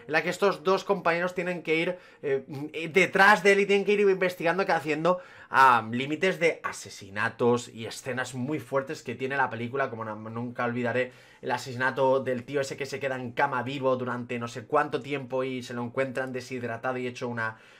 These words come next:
basura, que hasta Brad Pitt está a punto de vomitar y está horriblemente mal en una escena súper cruda, y asesinatos, desde luego, muy, muy gore en el aspecto, muy bizarros,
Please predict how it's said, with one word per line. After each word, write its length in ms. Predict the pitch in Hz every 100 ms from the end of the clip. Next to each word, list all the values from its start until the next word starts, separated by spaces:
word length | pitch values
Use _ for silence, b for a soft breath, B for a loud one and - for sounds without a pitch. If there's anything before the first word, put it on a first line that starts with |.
| B
basura, 640 | 139 131 143 - 147 165
que 100 | 151
hasta 180 | 135 117
Brad 180 | 123 123
Pitt 200 | 135 127
está 180 | 120 127
a 60 | 110
punto 180 | 123
de 60 | 127
vomitar 320 | 120 120 113
y 60 | 110
está 320 | - 113 107 B B
horriblemente 500 | - 151 175 165 156
mal 120 | 147
en 80 | 151
una 140 | 147 139
escena 260 | - 139
súper 480 | 139 156 143 135 123
cruda, 400 | - 160 185 202 B B
y 60 | 185
asesinatos, 680 | 175 170 156 147 151 196 190
desde 260 | 196 185
luego, 420 | 151 156 185 202 B B B
muy, 600 | 120 131 143 165 208 233 170
muy 400 | 156 151 190 202
gore 460 | 165 180 214 233 - _ -
en 120 | 156
el 80 | 151
aspecto, 680 | 143 - 170 160 - 208 220
muy 600 | 170 151 147 156 180 247
bizarros, 800 | 240 180 - 208 190 214 247